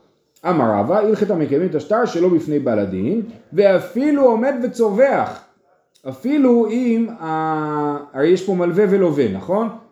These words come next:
אז מקיימים את, המלווה רוצה לקיים את השטר, כדי שהוא יוכל לגבות מהלווה. אפילו הלווה עומד וצווח שהשטר מזויף, אם אנחנו מצליחים להביא את העדים ולקיים את השטר, אז אנחנו מקיימים את השטר, אפילו שלא בפני בעל דין, אפילו עומד וצווח.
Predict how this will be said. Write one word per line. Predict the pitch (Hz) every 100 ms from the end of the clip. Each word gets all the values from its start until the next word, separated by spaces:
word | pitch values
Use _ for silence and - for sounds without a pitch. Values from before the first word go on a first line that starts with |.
| _
אז | 127 139
מקיימים | 156 160 202 240
את, | 214 170
המלווה | 143 147 147 151 240 196
רוצה | 147 139 160
לקיים | 139 135 127
את | 123
השטר, | 113 107 98 - 135
כדי | 117
שהוא | 117
יוכל | 123 143
לגבות | 127 123 147 147
מהלווה. | 151 180 190 170 - - _ 135
אפילו | 247 254
הלווה | 226 208
עומד | 247 247
וצווח | 233 214 233 233
שהשטר | 196 - 226
מזויף, | 226 185 220 311 262 214 - _ -
אם | 262 240
אנחנו | 214 196 190
מצליחים | 185 185 185 180 131
להביא | 139 147 202
את | 202
העדים | 170 139 123 120
ולקיים | 135 147 - 170 190
את | 175
השטר, | 156 - 107
אז | 110
אנחנו | 135 170
מקיימים | 190 233 302
את | 294
השטר, | - 302 285 214
אפילו | 214 320 302
שלא | 247 262
בפני | 254 247
בעל | 233 233
דין, | 339
אפילו | 277 254 262
עומד | 233 233
וצווח. | 214 208 165 123